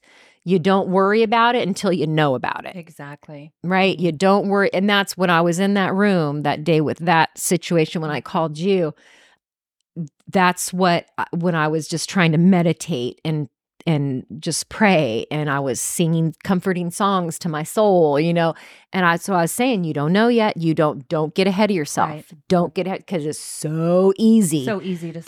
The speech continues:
Speaker 2: spiral.
Speaker 1: let your brain go there. And the minute you do, boy,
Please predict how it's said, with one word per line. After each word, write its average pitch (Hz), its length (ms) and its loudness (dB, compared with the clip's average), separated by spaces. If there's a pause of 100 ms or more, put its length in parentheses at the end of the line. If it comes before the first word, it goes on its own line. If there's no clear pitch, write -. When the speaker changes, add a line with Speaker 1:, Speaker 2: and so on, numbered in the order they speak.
(120)
Speaker 2:
spiral. 170 180 0
Speaker 1:
let 175 220 2
your 190 180 4
brain 180 380 2
go 180 260 2
there. 160 180 2
And 151 160 0
the 156 60 0
minute 175 320 -2
you 202 180 -2
do, 175 560 2
boy, 143 400 -4